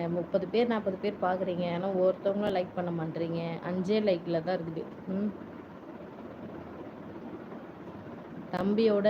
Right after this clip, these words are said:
லைவுக்கு வாங்க அக்கா, ப்ளீஸ். இல்லப்பா, அது தம்பி வச்சுட்டு லைவுக்கு வரலாம். ஆனா வந்துட்டு லைவ்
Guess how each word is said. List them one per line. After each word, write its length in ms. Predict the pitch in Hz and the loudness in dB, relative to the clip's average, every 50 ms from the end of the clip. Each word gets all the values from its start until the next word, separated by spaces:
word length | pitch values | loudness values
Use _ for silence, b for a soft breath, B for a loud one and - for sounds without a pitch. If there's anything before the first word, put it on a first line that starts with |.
| 214 | 6
லைவுக்கு 500 | 220 196 185 185 190 190 196 185 - - 208 170 | 6 6 4 4 4 2 0 -2 -2 -2 0 0
வாங்க 320 | 180 175 170 185 190 190 190 185 | 2 0 0 0 0 0 0 0
அக்கா, 320 | 175 - - - 175 175 - - | 0 -2 -2 0 2 2 2 0
ப்ளீஸ். 600 | - - 190 185 190 190 185 175 170 160 - - - - - - - - - - - - - - - - - - - - - - - - - - - - - - - - - - - - - - - - 190 202 | 0 0 2 4 4 4 4 2 0 -2 -4 -10 -12 -12 -12 -12 -12 -12 -12 -12 -14 -14 -14 -14 -14 -12 -12 -12 -12 -12 -12 -12 -12 -12 -12 -14 -14 -14 -14 -14 -12 -12 -12 -12 -12 -12 -12 -12 -8 -4 -2 2
இல்லப்பா, 440 | 202 220 240 254 262 247 - 226 208 196 | 2 4 4 4 4 4 6 6 6 6
அது 200 | 208 208 196 196 196 202 220 214 | 6 6 6 6 6 6 4 4
தம்பி 260 | - 190 196 214 240 | 4 4 4 6 6
வச்சுட்டு 280 | 240 233 - - 240 | 6 6 4 0 2
லைவுக்கு 340 | 220 190 196 214 226 214 214 196 | 4 6 6 4 4 2 4 4
வரலாம். 380 | 190 190 202 214 214 214 214 | 4 4 4 2 2 2 2
ஆனா 160 | 208 208 220 226 | 2 2 2 2
வந்துட்டு 300 | 220 208 208 220 220 233 226 214 208 | 2 2 2 4 4 4 6 6 6
லைவ் 300 | 196 190 196 208 226 | 6 6 6 6 6